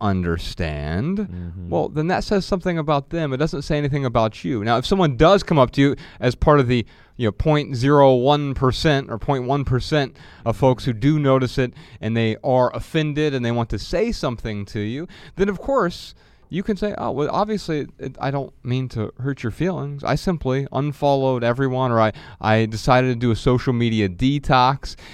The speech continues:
Speaker 1: and so I had to unfollow,
Speaker 2: Detox, yeah.
Speaker 1: uh, a lot of people because what I realized is I was saying yes to social media,
Speaker 2: Mm-hmm.
Speaker 1: and it prevented me from saying yes to what was truly important."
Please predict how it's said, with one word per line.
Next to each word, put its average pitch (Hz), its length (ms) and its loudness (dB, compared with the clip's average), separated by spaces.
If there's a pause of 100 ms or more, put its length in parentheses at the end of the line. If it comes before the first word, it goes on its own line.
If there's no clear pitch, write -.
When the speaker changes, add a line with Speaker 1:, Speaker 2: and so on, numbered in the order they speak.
(180)
Speaker 1:
and 107 120 -2
so 117 220 4
I 82 140 2
had 117 220 2
to 135 80 -2
unfollow, 135 600 2
Speaker 2:
Detox, - 0 - (300)
yeah. 95 80 -2
Speaker 1:
uh, 113 140 6 (100)
a - 20 4
lot 110 200 6
of 101 100 -2
people 113 300 2
because 131 520 2
what 131 100 2
I 123 40 4
realized 123 960 -2 (320)
is 127 160 -10 (160)
I 165 140 -2
was 190 160 -2
saying 160 340 -2
yes 135 360 -2
to - 120 -12
social 143 380 -2
media, 185 580 -6 (240)
Speaker 2:
Mm-hmm. 92 240 -12
Speaker 1:
and 123 80 -2
it 127 80 -4
prevented 147 480 0
me 101 240 -4
from 117 220 -6
saying 117 380 -2
yes 110 300 -2
to 107 100 -6
what 101 180 0
was 98 100 -6
truly 95 400 -2
important." - 680 -8